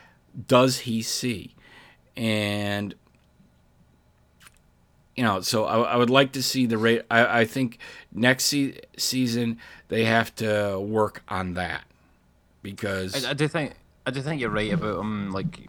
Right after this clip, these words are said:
Speaker 2: probably explaining it to Karen though, 'cause, like, that would be my first question if, like, my, my blind friend all of a sudden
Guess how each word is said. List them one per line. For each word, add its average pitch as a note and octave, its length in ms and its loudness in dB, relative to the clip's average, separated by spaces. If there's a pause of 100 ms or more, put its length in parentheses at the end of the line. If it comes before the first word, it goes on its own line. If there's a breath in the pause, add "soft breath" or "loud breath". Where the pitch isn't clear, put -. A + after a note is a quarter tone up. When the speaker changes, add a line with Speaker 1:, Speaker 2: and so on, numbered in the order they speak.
(120)
Speaker 2:
probably G#2+ 380 -4
explaining G#2 480 -6
it F#2+ 80 -10
to - 60 -18
Karen G2+ 440 -2 (320)
though, G2 300 -4 (460 loud breath)
'cause, - 460 -8 (800)
like, A2+ 280 -2 (180)
that A2 280 0
would A2+ 160 -8
be A#2 120 -4
my G#2+ 160 0
first A#2 240 -4
question G2+ 360 -8
if, - 240 -14
like, F#2+ 320 -6 (120)
my, G2+ 360 -4 (160)
my G#2+ 260 -4
blind A2 400 -6
friend A2 260 -4
all G#2 140 -2
of G#2 80 -8
a G2+ 60 -8
sudden G#2 340 -4